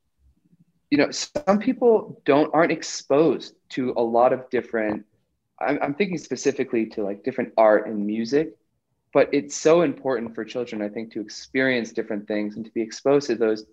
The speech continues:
different ways of living, different, different lifestyles. I remember growing up in a small town in New Hampshire thinking, like,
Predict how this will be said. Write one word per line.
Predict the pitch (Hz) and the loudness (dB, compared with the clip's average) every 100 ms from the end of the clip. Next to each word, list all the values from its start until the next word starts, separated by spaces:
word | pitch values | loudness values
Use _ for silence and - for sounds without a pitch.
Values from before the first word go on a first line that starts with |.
| _ 151 | _ -8
different | 156 _ - 180 135 | -8 _ -8 -6 2
ways | 143 135 | 4 4
of | 107 | 0
living, | 110 127 123 107 | 0 2 2 -2
different, | 101 120 139 131 - _ - | -4 -4 -2 -4 -6 _ -2
different | 147 143 - | 0 0 4
lifestyles. | 113 123 - 104 - 143 | 4 4 -2 -8 -2 4
I | |
remember | 175 214 196 156 | 4 6 2 0
growing | 135 131 120 | 0 0 0
up | 110 - _ _ _ _ - | -4 -6 _ _ _ _ -8
in | 131 | -8
a | |
small | - 135 123 | -2 0 0
town | 131 120 | -2 -6
in | 117 | -6
New | 107 | -8
Hampshire | 113 107 143 143 - | -8 -6 -4 -6 -6
thinking, | 139 135 123 | -10 -8 -8
like, | 110 98 | -6 -8